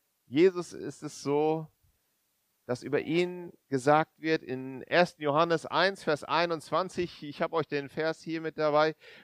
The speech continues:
„Und wenn jemand doch eine Sünde begeht, dann haben wir einen Anwalt, der beim Vater für uns eintritt, Jesus Christus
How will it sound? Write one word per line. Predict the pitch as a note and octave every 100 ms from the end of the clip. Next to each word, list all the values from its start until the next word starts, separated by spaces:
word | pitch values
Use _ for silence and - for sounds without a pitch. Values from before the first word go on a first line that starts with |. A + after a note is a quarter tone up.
| -
„Und | D3+
wenn | E3 F3
jemand | E3+ A3 G#3 G3 _
doch | G#3 A3+
eine | E3+ F#3 F3
Sünde | C#3+ G#3 A3+ G3+
begeht, | D#3 C#3+ F3+ G#3 -
dann | F3 E3+ C3
haben | F3+ G#3+ F3+
wir | E3 A2
einen | C#3+ D3+
Anwalt, | D3+ F#3+ F3+ E3+ -
der | D3+
beim | C#3+ C#3 C3+
Vater | - E3 F3 E3+
für | - C3
uns | F#2 C#3+ - -
eintritt, | A2 A#2+ - A#2 A2+ - _ _ _ _
Jesus | F2+ A#2+ C#3 C3+ C3+ - - - _ _
Christus | - G#2+ - - B2 - - - - _